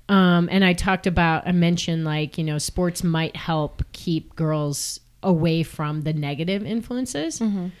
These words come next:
Speaker 1: I mean, did you go down the negative influence path at all, or did you stay kinda on the straight and narrow?
Speaker 2: Mm-hmm.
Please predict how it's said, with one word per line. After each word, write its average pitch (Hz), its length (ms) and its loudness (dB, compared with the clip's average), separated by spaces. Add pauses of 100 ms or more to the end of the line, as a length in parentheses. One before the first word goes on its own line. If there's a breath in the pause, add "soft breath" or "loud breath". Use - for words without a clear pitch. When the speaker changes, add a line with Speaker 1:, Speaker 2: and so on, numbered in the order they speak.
(300 soft breath)
Speaker 1:
I - 60 -4
mean, 196 240 4
did 170 260 2
you 170 180 4
go 214 160 2
down 220 260 2
the 240 80 4
negative 240 400 2
influence 247 460 0
path 254 360 2
at 262 100 0
all, 269 280 2
or 208 140 4
did 180 200 -2
you 190 120 0
stay 202 260 0
kinda 202 300 0
on 190 120 0
the 185 60 0
straight 196 300 -2
and - 60 -6
narrow? 190 420 -2
Speaker 2:
Mm-hmm. 208 380 0